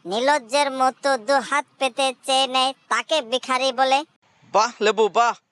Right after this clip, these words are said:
Speaker 2: একদম রাইট আনসার দিয়েছিস। লেবু, তুই যে এত ইন্টেলিজেন্ট, আমার আগে জানা ছিল না।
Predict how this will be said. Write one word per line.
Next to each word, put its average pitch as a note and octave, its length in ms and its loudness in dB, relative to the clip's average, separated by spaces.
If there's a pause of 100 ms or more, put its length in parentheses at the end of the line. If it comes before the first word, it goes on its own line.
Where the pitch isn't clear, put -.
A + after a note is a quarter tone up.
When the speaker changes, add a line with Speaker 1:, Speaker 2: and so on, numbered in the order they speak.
(180)
Speaker 2:
একদম F3+ 380 0
রাইট F3+ 260 2
আনসার C#4 260 0
দিয়েছিস। A3+ 540 -2 (240)
লেবু, E3+ 540 0 (120)
তুই D#3 160 -2
যে D3 100 -2
এত F3+ 160 -2
ইন্টেলিজেন্ট, G3+ 880 0
আমার E3 160 -2
আগে F3 220 -2
জানা F3+ 260 0
ছিল G3 240 -2
না। A#3 380 0